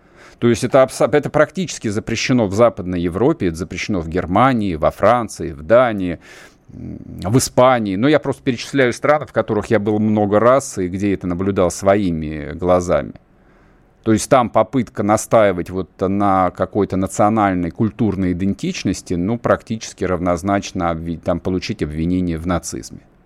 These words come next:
У нас тоже это было еще недавно, кстати. Слово «русский» стало разрешенным, ну, я сказал бы так, в последние лет пять. Вот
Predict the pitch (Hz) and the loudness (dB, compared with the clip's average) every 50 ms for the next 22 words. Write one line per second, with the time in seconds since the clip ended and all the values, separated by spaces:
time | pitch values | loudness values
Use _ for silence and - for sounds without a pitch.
0 | _ _ _ _ _ _ _ - - - - - 175 240 262 208 - - 143 113 | _ _ _ _ _ _ _ -20 -20 -12 -4 0 2 4 4 2 2 0 0 0
1 | 87 85 80 76 - 85 82 92 87 82 78 78 - - - 92 95 95 87 85 | 2 0 -4 -4 -4 -4 -4 -2 -2 -2 -4 -6 -8 -8 -6 -4 -4 -4 -4 -4
2 | 69 71 71 65 - - - - 92 87 - - - - - _ _ _ _ _ | -6 -6 -8 -10 -10 -10 -6 -4 -4 -4 -6 -8 -12 -20 -20 _ _ _ _ _
3 | _ _ _ _ _ _ _ _ _ _ _ _ _ _ - - - 143 131 104 | _ _ _ _ _ _ _ _ _ _ _ _ _ _ -12 -2 2 2 2 4
4 | 104 127 170 151 - - - - 82 - - 113 98 92 90 90 95 113 139 - | 4 2 2 2 0 -4 -10 -12 -6 0 0 2 2 2 0 0 -2 -4 -4 -4
5 | - 196 147 113 101 98 110 131 175 202 208 185 127 87 82 80 - - - - | -2 -2 0 0 0 -2 -2 -4 -4 -6 -6 -8 -8 -8 -8 -12 -14 -20 -20 -20
6 | - - - 76 85 87 76 - - - 80 82 85 78 76 76 76 - - - | -20 -16 -10 -6 -4 -4 -4 -6 -6 -8 -6 -4 -4 -4 -4 -6 -8 -8 -10 -10
7 | - - - - - - - - - - - - - - - - 127 127 123 110 | -10 -10 -16 -20 -20 -20 -20 -20 -20 -20 -4 2 2 2 2 2 -2 -2 -2 -2
8 | 92 98 95 90 92 95 92 107 107 - - - - - - - - - - - | -2 -2 -2 0 0 0 0 0 0 -2 -2 -8 -16 -20 -20 -20 -20 -20 -20 -20
9 | - - - - _ - - - - _ _ - - - - - _ - - - | -20 -20 -20 -20 _ -20 -20 -20 -20 _ _ -20 -20 -20 -20 -6 _ 0 0 2
10 | 95 - - - - - - - - - - - _ - - _ - - - - | 0 -2 -4 -10 -18 -18 -20 -20 -20 -20 -20 -20 _ -20 -20 _ -20 -20 -20 -20
11 | _ _ _ _ _ _ _ _ _ _ _ _ _ _ _ _ _ _ - - | _ _ _ _ _ _ _ _ _ _ _ _ _ _ _ _ _ _ -20 -20
12 | - - - - - - - - - - - - - - - - - - 147 170 | -20 -20 -20 -20 -20 -20 -20 -20 -20 -20 -20 -20 -20 -20 -20 -20 -6 0 2 4
13 | 254 285 269 190 - 220 - | 6 6 6 6 6 4 0